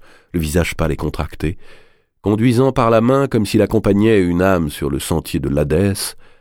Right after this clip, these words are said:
pâle elle aussi, et comme stupéfiée par une drogue, uniquement vêtue d'une tunique blanche et presque transparente,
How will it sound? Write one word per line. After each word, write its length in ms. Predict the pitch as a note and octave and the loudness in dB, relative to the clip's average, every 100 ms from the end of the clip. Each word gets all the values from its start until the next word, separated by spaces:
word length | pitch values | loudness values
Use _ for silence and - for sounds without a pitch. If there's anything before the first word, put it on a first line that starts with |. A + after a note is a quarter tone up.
| _ | _
pâle 320 | - E2+ E2+ - | -4 -2 -2 -4
elle 180 | F2 E2 | -2 -2
aussi, 380 | C#2+ - - F#2+ - _ _ | -2 -6 -8 -8 -12 _ _
et 120 | F#2 | -8
comme 180 | - E2 | 0 0
stupéfiée 580 | - - F#2 F2 - E2+ | 0 -2 0 0 0 -2
par 200 | - D2+ | -2 -2
une 140 | D2 | -2
drogue, 360 | C#2+ E2 E2+ D2 - - - | 0 0 0 -2 -8 -14 0
uniquement 480 | A#2 B2+ A2 G2+ G2 | 2 2 0 0 0
vêtue 260 | E2+ - | 0 -2
d'une 180 | D#2 D2+ | -4 -4
tunique 300 | - E2+ D2+ | -2 -4 -2
blanche 260 | D#2 E2 - | 0 -2 -2
et 40 | |
presque 280 | D#2 E2 - | -4 -4 -6
transparente, 840 | - D#2 - E2+ E2 E2+ F#2+ - | -6 -6 -4 -4 -2 -4 -4 -10